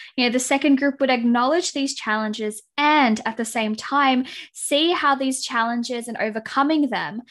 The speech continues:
would contribute to their success and fulfillment. You know, these people believed that life was happening for them and not to them.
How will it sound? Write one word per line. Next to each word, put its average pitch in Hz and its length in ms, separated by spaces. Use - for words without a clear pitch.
would 254 160
contribute 254 540
to 240 100
their 220 140
success 214 500
and 208 120
fulfillment. 190 680
You 240 160
know, 220 120
these 302 320
people 285 380
believed 220 440
that 220 160
life 226 340
was 285 160
happening 233 540
for 226 300
them 320 360
and 226 180
not 220 260
to 240 360
them. - 340